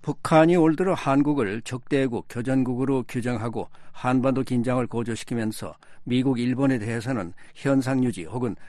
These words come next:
대화를 타진하는 움직임을 보이고 있습니다. 북한의 이런 차별화된 대외 전술은 미국 대통령 선거 이후를 염두에 둔 포석이라는 분석도 나옵니다. 서울에서 김환영 기자가 보도합니다.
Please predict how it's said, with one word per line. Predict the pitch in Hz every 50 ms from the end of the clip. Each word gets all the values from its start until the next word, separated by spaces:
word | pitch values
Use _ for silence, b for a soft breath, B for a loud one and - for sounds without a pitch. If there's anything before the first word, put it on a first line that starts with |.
| b
대화를 | - - 117 110 98 123 127 131 139 135 117
타진하는 | - - - 135 120 120 120 117 120 135 127 110 -
움직임을 | 117 120 117 107 113 107 123 139 135 117
보이고 | 120 110 107 107 110
있습니다. | 98 - - 92 85 - - - - - - - b b b b b b b b b b b b b b b
북한의 | - - 151 - - 190 180 131 95 104
이런 | 127 139 135 131
차별화된 | - - - 151 143 139 147 139 143 139 135 147 151 147 135
대외 | - 110 120 117 127 131 120
전술은 | - 123 120 113 - - 131 110 87 - B B B B B
미국 | - - 120 127 123 127 -
대통령 | - 117 117 117 - - 135 139 139 139 139
선거 | 123 - 131 127 127 127 127
이후를 | 113 - 117 117 120 113 - - 143 143 143 151 143 120 113
염두에 | 110 113 120 117 110 127 117 107
둔 | - 110 110 98
포석이라는 | - - 120 120 113 - 120 107 110 107 110 117 131 135 127 127 -
분석도 | - - 110 98 - 101 92 - - 120
나옵니다. | 117 98 82 71 76 - - - - - b b b b b b b b
서울에서 | - - 151 156 151 156 151 135 - 110 87 -
김환영 | - - 131 123 120 131 120 117 110
기자가 | 98 104 95 98 90 85 80 98 143 -
보도합니다. | - - 113 98 82 82 - - - - -